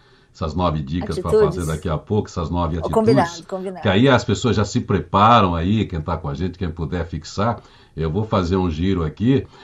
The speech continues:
Speaker 1: mas você falou aí, entre, entre, entre as coisas, e eu lembrei de novo aqui, eu, Osho, que às vezes as empresas têm uma falsa ideia, é, que, que,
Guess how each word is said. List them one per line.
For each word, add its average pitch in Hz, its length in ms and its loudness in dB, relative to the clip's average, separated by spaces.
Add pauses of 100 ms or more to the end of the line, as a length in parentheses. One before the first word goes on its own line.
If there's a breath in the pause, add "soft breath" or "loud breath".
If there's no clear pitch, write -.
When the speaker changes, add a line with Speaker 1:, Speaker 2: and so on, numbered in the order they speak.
(180 loud breath)
Speaker 1:
mas 101 200 0
você 113 320 0
falou 110 460 4
aí, 98 300 2
entre, 92 340 0
entre, 95 320 0
entre 101 220 0
as 80 100 -4
coisas, 110 300 -2
e 95 40 2
eu 101 60 2
lembrei 90 300 0
de 82 100 -2
novo 85 240 -2
aqui, 80 460 -6 (400 soft breath)
eu, 78 240 -2
Osho, 107 440 4 (380 loud breath)
que - 80 -4
às 104 160 0
vezes 127 320 4
as 98 220 2
empresas 101 560 2
têm 117 160 -2
uma 104 180 2
falsa 85 920 0 (300 soft breath)
ideia, 95 760 4 (360 soft breath)
é, 87 280 -4
que, 90 220 -6
que, 101 220 -2